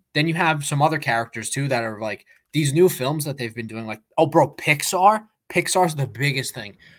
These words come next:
If you wanna, you wanna talk about a moneymaker for Disney, bro, Pixar, like, prints money. Prints money. They are literally the best animation studio on the planet. Like, it's not even close. If you compare any of these other movies that come out,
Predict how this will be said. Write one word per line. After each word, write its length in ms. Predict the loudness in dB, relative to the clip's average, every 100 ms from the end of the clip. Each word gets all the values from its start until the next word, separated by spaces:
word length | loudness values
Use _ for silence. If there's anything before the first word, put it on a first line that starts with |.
| -10
If 140 | -8
you 100 | -6
wanna, 220 | -4 -6 -4
you 100 | -2
wanna 140 | 0
talk 120 | 0
about 140 | 0 0
a 40 |
moneymaker 640 | -2 -6 -6 -4 -4 -6
for 140 | -8 -10
Disney, 460 | -6 -6 -6 -8
bro, 340 | -10 -10 -12 -14
Pixar, 540 | -12 -10 -2 0 0 -2
like, 200 | -4 -8 _
prints 460 | -16 -6 -6 -6
money. 360 | -10 -12 -14 -20 _ _ _ _ _
Prints 640 | -20 -8 -2 2 2 0 -4
money. 320 | -6 -8 -14 _ _ _ -4
They 160 | 0
are 120 | 2
literally 340 | 0 -2 -2 -2
the 120 | -2
best 300 | 0 0 -2
animation 560 | -6 -6 -6 -8 -6 -6
studio 640 | -6 -6 -6 -4 -4 -6 -10 _ -8
on 120 | -8
the 60 | -8
planet. 520 | -14 -10 -8 -8 -10
Like, 160 | -10 -10
it's 120 | -6
not 280 | -2 2 2
even 180 | 0 -8
close. 340 | -10 -12 -12
If 120 | -10
you 140 | -8 -6
compare 360 | -6 0 0
any 160 | 0 -2
of 60 |
these 140 | -4 -4
other 160 | -4 -6
movies 320 | -8 -8 -6
that 140 | -6
come 120 | -4 -2
out, 260 | -2 -4